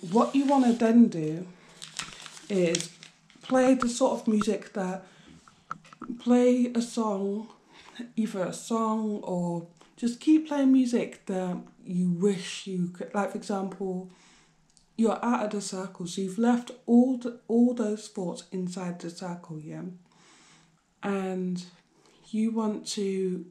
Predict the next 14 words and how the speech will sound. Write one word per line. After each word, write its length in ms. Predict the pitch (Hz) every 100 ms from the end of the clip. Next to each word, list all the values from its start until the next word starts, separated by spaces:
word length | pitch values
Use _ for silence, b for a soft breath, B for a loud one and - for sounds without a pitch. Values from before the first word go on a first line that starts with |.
| _ -
you, 300 | 220 214 -
what 240 | 190 214 220
you 100 | 196
want 240 | 202 -
to 100 | 208
do 260 | 180 180 175
is 180 | 180 175
you 120 | 202
wanna 280 | 202 196 180 - _ -
now 340 | 196 180 180
reverse, 680 | 165 175 - 196 185 170 170
you 260 | 196 208 196
now 240 | 196 190 185
wanna, 520 | 185 180 180 180